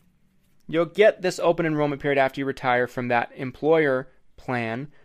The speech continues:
when you elect for Part B once again. So Minnesota is kind of its own little world, it seems like. Like I said,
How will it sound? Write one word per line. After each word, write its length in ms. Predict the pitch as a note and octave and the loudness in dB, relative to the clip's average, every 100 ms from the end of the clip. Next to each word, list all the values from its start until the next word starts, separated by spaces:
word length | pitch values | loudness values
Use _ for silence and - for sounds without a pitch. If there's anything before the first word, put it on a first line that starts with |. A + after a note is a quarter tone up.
| _ _ | _ _
when 160 | C3 D3 | -6 0
you 200 | E3 F3 | 2 2
elect 340 | D3+ C3 - - | 2 -2 -6 -12
for 100 | C#3 | -8
Part 300 | C3 B2 D#3 | 0 0 0
B 100 | B2 | -8
once 380 | A2+ A2+ A2 B2 | -6 -8 -10 -10
again. 400 | A#2 A#2+ A#2+ - _ - - | -6 -6 -6 -14 _ -20 -12
So 300 | - D#3+ D#3 | 2 2 2
Minnesota 480 | E3+ G#3+ - G#3+ B3+ | 0 -2 2 4 4
is 80 | F#3+ | 2
kind 140 | F3+ | 0
of 80 | F3 | -2
its 100 | - | -2
own 160 | F3 F3+ | -2 0
little 220 | D3+ A#2+ | 0 2
world, 320 | C#3 C#4 G#3 | 2 2 0
it 80 | - | -6
seems 260 | - - | -10 -14
like. 240 | - C#2+ - - - - - _ - F3 _ _ _ _ _ _ _ _ _ _ _ - | -14 -16 -18 -20 -20 -20 -20 _ -20 _ _ _ _ _ _ _ _ _ _ _ _ 0
Like 140 | E3+ G#3+ | 0 2
I 60 | |
said, 380 | - E4 C3 | 2 4 4